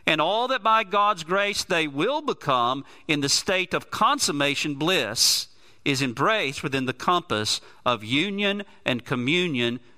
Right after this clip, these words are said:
with Christ. There is no truth more suited to impart confidence and strength, comfort and joy in the Lord than this one of union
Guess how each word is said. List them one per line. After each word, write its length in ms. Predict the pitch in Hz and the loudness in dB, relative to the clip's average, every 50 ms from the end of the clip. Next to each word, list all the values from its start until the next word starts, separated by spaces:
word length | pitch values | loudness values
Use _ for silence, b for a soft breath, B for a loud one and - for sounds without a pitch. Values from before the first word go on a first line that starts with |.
| b b | b b
with 240 | - 127 123 - - | -2 -2 -2 -2 -2
Christ. 640 | - 147 135 120 104 85 78 - - - - - - - b b b b b b b b b b - | 0 2 2 2 2 0 -4 -8 -12 -12 -12 -16 -20 -20 b b b b b b b b b b -2
There 160 | 147 151 147 | 0 0 0
is 160 | 143 127 117 | 0 -2 -4
no 300 | 131 135 147 170 220 262 | -4 0 2 2 2 0
truth 500 | - - - 226 208 202 202 208 - - | -2 -2 0 0 0 0 0 -2 -6 -8
more 360 | - 139 143 170 185 226 254 247 | -8 -6 -2 0 2 2 2 2
suited 640 | - - - 214 202 175 143 127 131 131 127 151 B B B B B B | 0 0 0 0 0 0 0 0 -2 -2 -4 -6 B B B B B B
to 140 | - 175 156 | -2 0 0
impart 440 | 151 135 - - 156 143 139 - - | 0 0 0 0 0 0 0 -2 -2
confidence 640 | - - 190 214 233 - - 240 233 247 226 - | 0 2 4 4 4 2 0 -2 -2 -2 -2 -2
and 140 | - 175 156 | -2 -2 -2
strength, 640 | - - - - 190 175 170 156 156 165 - - B B B B B B - | -2 -2 0 2 2 2 4 2 2 0 -4 -8 B B B B B B -10
comfort 500 | - - 208 214 254 - - 247 254 247 | -2 2 2 2 2 0 -2 -2 -2 0
and 200 | 226 208 202 175 | -2 -2 -2 -2
joy 480 | 139 139 175 202 208 196 165 139 131 147 | -2 0 0 0 0 0 0 0 -2 -2
in 260 | - - 175 185 196 | -2 -2 -2 0 0
the 80 | 196 190 | -2 -2
Lord 500 | 175 180 185 165 135 117 110 110 107 117 B B B B B B | -2 0 0 0 0 0 -2 -2 -6 -10 B B B B B B
than 220 | - 131 123 120 107 | -2 -2 -2 0 0
this 280 | 143 196 208 - - | 0 0 0 -2 -4
one 260 | - 117 95 - - - - - - - - - - - - | -6 -6 -6 -6 -8 -12 -20 -20 -20 -20 -20 -20 -20 -6 -2
of 180 | 117 120 107 107 | -2 -2 -2 -2
union 560 | 110 135 151 165 175 160 160 160 160 165 | 0 0 0 0 0 -2 -2 -2 -2 -6